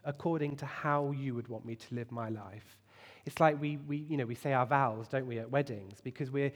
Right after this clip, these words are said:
we're promising to be there for each other as we get married. And it's the same kind of thing. This aspect of worship is promising to,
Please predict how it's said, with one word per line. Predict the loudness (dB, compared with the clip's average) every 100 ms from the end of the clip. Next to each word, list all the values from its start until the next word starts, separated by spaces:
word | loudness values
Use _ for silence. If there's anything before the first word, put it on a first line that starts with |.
| -6 -4
we're | -4
promising | -4 -2 0 2 0 -2 -4 -4 -4
to | -6
be | 0 0
there | 4 2
for | 0 -8
each | -10 -6
other | -8 -8 -12 -16 -20 -20 -12
as | -8
we | -4
get | -2 -2
married. | 0 0 0
And | -2
it's | -6 -6
the |
same | -2 4 4 4
kind | 0 0
of | 0
thing. | 2 2 2
This | 0 0
aspect | -2 -6 -4
of | -6 -2
worship | -2 -2 -4 -6
is | -6
promising | -10 -2 0 0 -2 -6 -6 -8 -10 -14 -20 -18 -8
to, | -4 -2 -2 -2